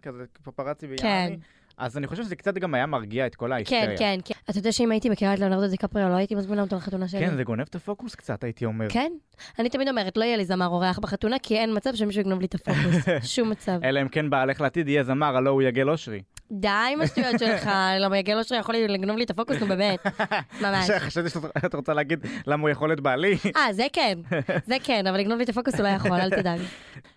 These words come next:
Speaker 1: קודם כל, כל הכבוד לו שהוא בא בתקופה כזאת שיש את כל המצב הביטחוני, וגם נראה לי זה היה כזה ביום ירושלים, אז בכלל עוד
Speaker 2: נכון.
Speaker 1: יותר.
Speaker 2: אגב, הייתה אמורה להגיע גברת, אה, קורטני קרדשיין.
Speaker 1: אה, לא בכבוד שלה.
Speaker 2: And she didn't,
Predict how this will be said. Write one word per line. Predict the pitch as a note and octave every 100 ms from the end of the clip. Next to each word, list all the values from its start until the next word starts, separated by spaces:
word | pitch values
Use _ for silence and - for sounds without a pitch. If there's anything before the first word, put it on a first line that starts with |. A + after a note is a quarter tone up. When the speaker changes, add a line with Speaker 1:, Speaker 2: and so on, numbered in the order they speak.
| -
Speaker 1:
קודם | F3
כל, | F3+ E3
כל | E3
הכבוד | D3 B2+ C3+
לו |
שהוא | - A#2
בא | A2 C3+
בתקופה | B2 - - C3+
כזאת | - A#2 A#2+ C3
שיש | - A#2 G#2+ G#2 G2+ G#2 A2+ -
את | -
כל | A#2+ A#2+
המצב | A2 G#2+ G#2+ G#2 G2+ G#2 A2
הביטחוני, | A2+ A2 - A2+ B2 F3+ F#3 C3+
וגם | A2 A2 A2
נראה | A2
לי | C3
זה | B2
היה |
כזה | B2 B2+
ביום | G#2+ A2
ירושלים, | C3 A2+ - G2 C#3 F3+ F#3
אז | A#2 G2
בכלל | G2+ - A2 C#3+
עוד | G3+
Speaker 2:
נכון. | - G3+ F#3+
Speaker 1:
יותר. | A3
Speaker 2:
אגב, | C#4 F4
הייתה | C#4+ A#3+ C4
אמורה | C4+ C4+
להגיע | C#4 B3+ C4
גברת, | B3 B3 B3+ C#4 B3+
אה, | A#3 A3+
קורטני | B3 B3+ C#4+
קרדשיין. | B3+ B3 A3+ C4+ - E4 A3+ F#3+ C#3+
Speaker 1:
אה, | D3+ C3 A2
לא | A#2+
בכבוד | D#3 D#3 C#3+ B2
שלה. | - A#2+
Speaker 2:
And | A2+
she | - A#3
didn't, | G#3 B3 D4 C#4+ -